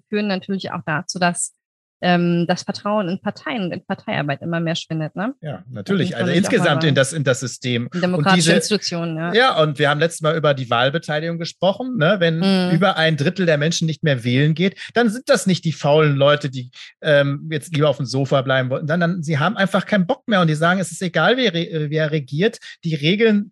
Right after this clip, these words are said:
Speaker 2: bleiben gleich.“ Und das sind genau die Regeln, die sie ankotzen. Und deswegen habe ich immer gesagt, „Nein, wir müssen vorangehen als Politik.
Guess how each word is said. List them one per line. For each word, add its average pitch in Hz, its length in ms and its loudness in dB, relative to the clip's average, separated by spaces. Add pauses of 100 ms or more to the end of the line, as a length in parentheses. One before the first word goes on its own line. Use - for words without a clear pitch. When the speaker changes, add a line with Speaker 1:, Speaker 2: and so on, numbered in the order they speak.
Speaker 2:
bleiben 180 460 0
gleich.“ 190 420 0
Und 151 60 -10
das 147 100 -6
sind 196 160 -8
genau 185 300 4
die 202 160 -2
Regeln, 196 400 -2
die 190 100 -4
sie 185 180 -4
ankotzen. 170 800 -4
Und 160 100 -6
deswegen 156 300 -4
habe 156 120 -2
ich - 80 -10
immer 165 160 0
gesagt, 165 420 0
„Nein, 156 400 2
wir 160 140 0
müssen 196 260 2
vorangehen 170 800 0
als 147 180 -6
Politik. 135 600 -8